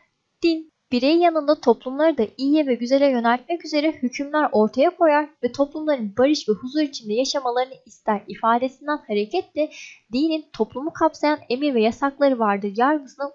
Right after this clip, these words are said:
ulaşılabilir. Din, inanç, ibadet, ahlak yönüyle toplumu kuşatır ifadesinden hareketle de din, toplumu her yönüyle kuşatan değerler sistemidir yargısına ulaşılabilmektedir. Nitekim din, adalet, yardımlaşma, dayanışma,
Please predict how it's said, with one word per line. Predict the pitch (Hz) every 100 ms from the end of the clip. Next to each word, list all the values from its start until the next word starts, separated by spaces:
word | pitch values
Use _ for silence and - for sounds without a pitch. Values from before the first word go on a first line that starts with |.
| _
ulaşılabilir. | 294 254 - 262 233 214 196 - _ -
Din, | 320 311 320 _
inanç, | 240 311 294 277 - _
ibadet, | 240 233 294 302 311 - -
ahlak | 220 220 311 302
yönüyle | 311 302 220
toplumu | - 269 269 285
kuşatır | - - 247 247 -
ifadesinden | 196 - 226 240 262 294 311 294
hareketle | 226 220 392 392 311 262
de | 302 - _ _ _
din, | 320 302 302 -
toplumu | 285 320 330 247
her | 190 277
yönüyle | 320 302 262 226
kuşatan | - - 294 294 302 -
değerler | 226 226 233 240 240
sistemidir | - - 196 196
yargısına | 190 214 247 269 - 262 294 285 _ -
ulaşılabilmektedir. | 247 - - 262 220 208 202 202 196 285 - _
Nitekim | 254 302 359 - 277 247 -
din, | 330 320 _ _
adalet, | 220 226 269 294 294 -
yardımlaşma, | 214 220 220 269 285 285 277 277 269 -
dayanışma, | 226 240 269 277 - 262